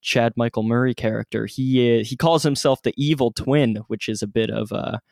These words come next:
fun duality, 'cause we learned that, uh, our killers are, are twins, um,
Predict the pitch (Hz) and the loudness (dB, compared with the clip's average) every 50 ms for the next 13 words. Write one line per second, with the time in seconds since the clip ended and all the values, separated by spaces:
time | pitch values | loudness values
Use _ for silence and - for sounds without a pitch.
0 | _ _ _ _ _ _ - - - - 120 117 117 113 113 107 117 110 113 110 | _ _ _ _ _ _ -18 -8 -2 0 2 4 4 2 0 0 0 0 2 2
1 | 110 113 117 120 117 120 123 127 131 - - 127 - - 113 113 117 120 120 113 | 2 2 2 2 2 0 0 -2 -2 -6 -10 -14 -8 -4 -4 -4 -2 -2 0 0
2 | 110 110 98 117 113 - - - - - _ _ _ - 78 85 80 69 67 60 | 0 0 0 -2 -4 -4 -8 -12 -20 -20 _ _ _ -6 -6 -6 -4 -6 -8 -10
3 | 62 - _ _ _ - 110 110 - - 127 117 117 120 123 123 123 - 120 113 | -12 -16 _ _ _ -4 -4 -4 -2 0 0 2 4 4 2 2 0 0 -2 -2
4 | - - 113 113 - - 117 113 113 120 143 170 185 - - - - 110 107 123 | -2 -2 -4 -4 -4 -4 -2 -2 0 0 -2 -2 -4 -6 -4 -4 -2 -2 -2 -4
5 | 117 117 | -6 -8